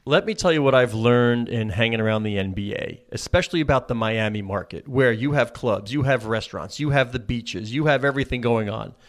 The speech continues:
that Mickey Arison knew this well with the Heat. It is not good enough to be a good basketball team. There's a reason why he brought in Shaquille O'Neal driving an eighteen-wheel tractor trailer. There's a reason why he went out and got LeBron James and Chris Bosh and Dwayne Wade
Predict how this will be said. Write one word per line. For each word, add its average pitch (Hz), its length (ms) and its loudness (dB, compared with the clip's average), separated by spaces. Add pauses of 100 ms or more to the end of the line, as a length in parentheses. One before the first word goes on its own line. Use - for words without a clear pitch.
(380)
that 120 240 0
Mickey 185 280 -2
Arison 147 500 0
knew 127 160 -2
this 113 200 -6
well 117 200 2
with 110 140 -6
the 107 80 -6
Heat. - 340 -12 (400)
It 175 160 6
is 131 180 0
not 160 720 2 (240)
good 135 440 4
enough 120 600 0 (260)
to - 140 -4
be 127 300 -2
a 127 100 0
good 117 220 0
basketball 107 520 -6
team. - 300 -16 (320)
There's 143 260 8
a 143 80 2
reason 170 500 -2
why 151 280 4
he 139 180 -4
brought 127 320 4
in 123 120 -2
Shaquille 131 420 -4
O'Neal 123 320 2
driving 120 380 2
an 117 80 -4
eighteen-wheel 117 560 -2
tractor 117 400 -4
trailer. - 480 -4 (260)
There's 147 240 4
a 160 60 2
reason 160 420 -2
why 151 240 4
he 127 140 -2
went 123 180 0
out 123 140 2
and 110 100 -6
got 123 180 2
LeBron 123 520 0
James 120 320 -2
and 120 100 -8
Chris 120 240 -8
Bosh 113 380 0
and 117 120 -8
Dwayne 117 320 -4
Wade 117 380 -2